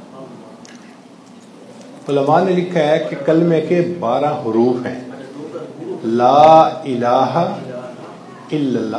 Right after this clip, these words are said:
اگر اس کے حرف گنے تو لا الہ الا اللہ کے بارہ حرف بنتے ہیں۔ وہ فرماتے ہیں کہ بارہ حروف والا یہ کلمہ پڑھنے سے اللہ تعالیٰ پورے سال کے بارہ مہینوں کے گناہوں کو معاف فرما دیتے ہیں۔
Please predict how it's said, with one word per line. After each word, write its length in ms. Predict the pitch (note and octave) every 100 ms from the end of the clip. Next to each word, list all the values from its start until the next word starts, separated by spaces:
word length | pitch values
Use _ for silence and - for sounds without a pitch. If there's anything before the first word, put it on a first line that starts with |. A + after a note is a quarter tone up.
| B2
اگر 220 | C#3+ D3+
اس 80 | -
کے 60 | D3+ B2
حرف 260 | D#3+ F3 D3+
گنے 320 | D3+ F3 C3+ C#3 - - - - - -
تو 60 | B2+
لا 220 | C3+ D3
الہ 240 | - E3
الا 60 | D#3+
اللہ 380 | D3+ D3+ C#3+ D3 D3
کے 60 | C#3
بارہ 300 | A2 B2 C#3
حرف 280 | A#2+ B2 -
بنتے 280 | A#2 G2+ -
ہیں۔ 180 | G#2 - - - - - - - - - -
وہ 40 | D#3+
فرماتے 480 | F3 E3 D#3 E3 G3
ہیں 340 | F3+ F#3+ F#3 -
کہ 120 | D3+
بارہ 460 | A2+ C3 D3+ F3+
حروف 500 | D#3 C3+ C3 D3 F3+ -
والا 280 | E3+ D#3+ D#3+
یہ 180 | D#3 D3
کلمہ 360 | D3 D3 D3 C#3+
پڑھنے 320 | E3 D#3+ B2 A#2
سے 200 | C#3 C#3+ - - - - -
اللہ 200 | D3 C#3+ C#3+
تعالیٰ 240 | C#3+ D3+ D3
پورے 280 | D3 C#3 C3+
سال 320 | - C3 C#3 C#3
کے 80 | C#3
بارہ 300 | B2+ B2+ B2+
مہینوں 420 | A#2 B2 C3+ C#3+
کے 80 | C3 A2+
گناہوں 260 | A2+ A2+ A2
کو 120 | A2
معاف 280 | G#2 G#2+ -
فرما 280 | G#2+ G#2 G2+
دیتے 280 | G#2 F#2+
ہیں۔ 140 | -